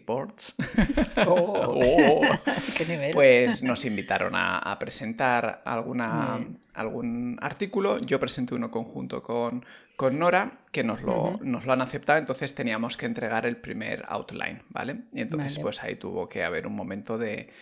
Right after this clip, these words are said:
Speaker 1: pues la idea, el concepto, creo que lo había comentado por aquí, que es crear un plugin para
Speaker 2: Ujú.
Speaker 1: WordPress, porque nosotros estamos como, bueno, de la parte
Speaker 2: Sí, sí.
Speaker 1: de, de WordPress,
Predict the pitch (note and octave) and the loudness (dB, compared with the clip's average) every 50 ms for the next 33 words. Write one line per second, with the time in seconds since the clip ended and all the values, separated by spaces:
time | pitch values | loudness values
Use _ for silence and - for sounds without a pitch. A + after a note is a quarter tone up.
0 | - _ - A#2+ A2+ A#2 A#2+ B2 A#2 C3 C#3+ D3+ E3 D#3+ D3+ C#3+ - D3 C3+ B2+ | -20 _ -6 -2 0 2 2 2 2 2 2 2 2 2 0 0 0 0 -2 0
1 | - D3 - - E3 E3 - D3 C3 A#2 A2+ F#2+ G2 G2+ G2+ G#2 - A2 A2 G#2+ | -2 -6 -2 0 0 0 0 0 -2 -2 -2 -2 -4 -4 -6 -6 -6 -8 -8 -6
2 | A2 A2 G#2+ - A2+ A2 A2 - - D#3+ A#2 - - - - - - - - - | -6 -6 -6 -2 -2 -2 -2 -2 -4 -6 -6 -8 -6 -6 -6 -6 -6 -10 -20 -20
3 | - _ - - B2+ B2+ - - B2 B2 A#2+ B2 B2 B2+ B2+ B2 B2 A#2+ A#2+ B2 | -20 _ -2 -2 0 0 -2 -2 2 4 4 6 4 4 2 0 0 0 0 -2
4 | A#2 A2+ - C#3 B2+ B2 B2+ B2+ A#2+ - - - - - _ _ _ _ _ _ | -4 -4 -2 0 2 2 2 0 -2 -6 -6 -10 -14 -18 _ _ _ _ _ _
5 | - A2 - F#2+ G2 - - - F#3 D#3+ - E3 E3 E3 C4 C4+ - - - C4 | -10 -6 -6 -4 -4 -4 -4 -4 -4 -4 -4 -2 0 2 0 0 0 -2 -6 -6
6 | - - - - - - - - - - - - - - - - - F2 E2+ F2 | -8 -8 -10 -12 -10 -10 -12 -12 -12 -14 -14 -12 -12 -12 -10 -8 -8 -8 -8 -8
7 | - - - G#2+ G2 G2 F#2+ F#2 - C#2+ - A#2 - _ _ _ - - - _ | -10 -10 -10 -10 -10 -8 -8 -8 -8 -10 -12 -16 -18 _ _ _ -20 -20 -20 _
8 | _ - - - - - - - - - - - - - - D3+ C#3+ - _ - | _ -8 -6 -6 -6 -6 -6 -8 -8 -8 -6 -6 -6 -8 -8 -8 -10 -12 _ -10
9 | - F#2 - - C3 C#3 - - - E3 F3 - - | -10 -8 -6 -6 -8 -8 -8 -8 -8 -8 -8 -8 -12